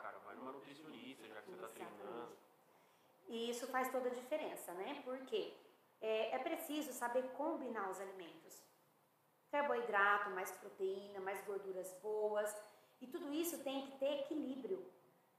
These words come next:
Speaker 2: E uma pessoa sozinha, ela não sabe. Claro que não, ela não estudou pra isso, né? Por isso que estão, tem aí os profissionais de cada área, né? Então, faz toda a diferença, sim, o, o,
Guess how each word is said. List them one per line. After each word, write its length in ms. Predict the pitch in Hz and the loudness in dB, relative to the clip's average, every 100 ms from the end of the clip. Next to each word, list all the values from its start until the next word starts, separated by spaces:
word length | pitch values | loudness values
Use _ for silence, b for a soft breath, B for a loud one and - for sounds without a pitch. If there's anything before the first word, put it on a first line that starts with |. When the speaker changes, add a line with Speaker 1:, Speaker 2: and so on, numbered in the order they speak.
| - | 2
Speaker 2:
E 100 | 330 | 6
uma 120 | 392 | 8
pessoa 320 | 339 277 226 | 6 4 0
sozinha, 580 | 208 185 175 214 277 196 - | 0 0 0 0 0 0 2
ela 220 | 285 311 | 4 4
não 420 | 320 311 311 330 | 2 0 0 0
sabe. 400 | 359 - 539 220 - - | 0 0 0 0 -2 0
Claro 300 | 440 403 294 | 2 2 2
que 100 | 254 | 0
não, 120 | 214 | 2
ela 160 | 208 | 2
não 100 | 226 | 2
estudou 400 | 262 - 294 285 | -2 -4 0 0
pra 180 | - - | 0 0
isso, 280 | 220 190 - | 0 -2 -6
né? 140 | 208 262 | -10 -6
Por 120 | 277 | -4
isso 220 | 262 269 | -4 -4
que 100 | - | -4
estão, 380 | 320 - 254 311 - | -2 0 0 -2 -4
tem 180 | 262 247 | -4 -2
aí 160 | 240 240 | -2 -4
os 100 | 254 | -6
profissionais 640 | 294 311 - 370 277 370 - | -4 -4 -4 0 0 0 -6
de 100 | 277 | -8
cada 260 | - 247 370 | -4 -2 0
área, 320 | 466 202 196 | 4 4 2
né? 200 | 220 320 B B B B - | -2 -2 B B B B -8
Então, 400 | 220 247 262 311 | 0 6 8 6
faz 300 | - 233 226 - | 6 6 6 2
toda 160 | 226 | 0
a 40 | 226 | -2
diferença, 640 | - 208 190 220 254 277 | -4 -2 0 0 -4 -4
sim, 480 | - 214 214 302 370 | -6 -8 -6 -4 -4
o, 40 | 208 | -4
o, 840 | 196 202 202 208 202 196 190 214 | -4 -4 -8 -10 -8 -6 -6 -8